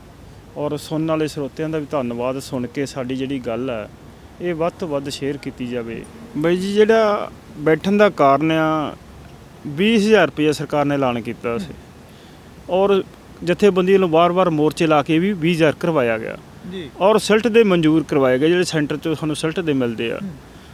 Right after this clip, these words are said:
Speaker 1: ਪਰ ਅਫਸੋਸ, ਸਾਡੇ ਜਿਹੜੇ ਥੱਲੇ ਗਰਾਊਂਡ ਲੈਵਲ 'ਤੇ ਮੁਆਵਜ਼ਾ ਨਹੀਂ ਮਿਲਿਆ,
Speaker 2: ਹੂੰ।
Speaker 1: ਬਹੁਤ ਘੱਟ ਮਿਲਿਆ,
Speaker 2: ਹੂੰ।
Speaker 1: ਔਰ ਸਿਲਟ ਦੇ ਤੇ ਬਹੁਤ ਨਾਮ ਮਾਤਰ ਦਿੱਤੇ ਗਏ ਆ।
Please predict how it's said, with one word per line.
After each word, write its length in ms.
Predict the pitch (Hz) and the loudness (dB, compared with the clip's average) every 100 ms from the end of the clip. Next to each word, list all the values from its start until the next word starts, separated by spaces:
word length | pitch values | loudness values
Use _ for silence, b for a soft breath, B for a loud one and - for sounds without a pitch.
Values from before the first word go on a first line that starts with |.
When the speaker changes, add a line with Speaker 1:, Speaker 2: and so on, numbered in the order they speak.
| - | -6
Speaker 1:
ਪਰ 160 | 233 240 | 2 2
ਅਫਸੋਸ, 540 | 196 - 196 214 208 226 226 220 - - - - - - - - - | 2 2 4 4 4 4 6 4 2 -6 -20 -20 -20 -20 -20 -20 -10
ਸਾਡੇ 360 | - 185 196 | 0 2 6
ਜਿਹੜੇ 160 | 208 202 | 6 4
ਥੱਲੇ 260 | 180 190 180 | 2 2 4
ਗਰਾਊਂਡ 320 | 156 156 175 | 4 4 4
ਲੈਵਲ 260 | 190 151 | 4 4
'ਤੇ 140 | 127 147 | 2 2
ਮੁਆਵਜ਼ਾ 340 | 135 120 127 | 2 2 2
ਨਹੀਂ 120 | 123 | 0
ਮਿਲਿਆ, 300 | 120 110 50 - - - | -2 -4 -8 -14 -20 -14
Speaker 2:
ਹੂੰ। 80 | 190 147 - 143 | -14 -14 -14 0
Speaker 1:
ਬਹੁਤ 340 | 226 247 220 | 4 6 4
ਘੱਟ 260 | 214 - 135 | 2 2 0
ਮਿਲਿਆ, 360 | 127 117 110 - 190 | -2 -2 -4 -10 -16
Speaker 2:
ਹੂੰ। 80 | 170 - - - 190 | -18 -20 -20 -2 2
Speaker 1:
ਔਰ 140 | 208 | 2
ਸਿਲਟ 280 | - 214 233 | 4 2 4
ਦੇ 120 | 226 | 4
ਤੇ 120 | 214 | 4
ਬਹੁਤ 360 | 170 214 240 226 | 4 4 4 4
ਨਾਮ 260 | 196 185 | 4 4
ਮਾਤਰ 320 | 175 156 165 143 | 4 2 2 -2
ਦਿੱਤੇ 300 | 139 135 117 | -2 -2 -2
ਗਏ 140 | 113 | -4
ਆ। 120 | 110 | -6